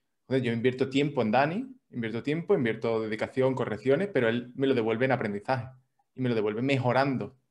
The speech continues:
Entonces, en este juego es como tú aprendes muchísimo más rápido, que es una cosa que yo siempre recomiendo. Cuando salgas del programa, ve a buscar un cliente que te dé muchísimo trabajo,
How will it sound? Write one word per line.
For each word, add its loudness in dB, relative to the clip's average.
Entonces, -8
en -2
este 0
juego 4
es -10
como -2
tú 4
aprendes 2
muchísimo -4
más 0
rápido, 0
que -4
es -4
una 0
cosa 0
que 6
yo 4
siempre 0
recomiendo. 0
Cuando 0
salgas 0
del 0
programa, 0
ve 6
a 6
buscar 0
un -2
cliente -2
que -4
te 0
dé 2
muchísimo -4
trabajo, 2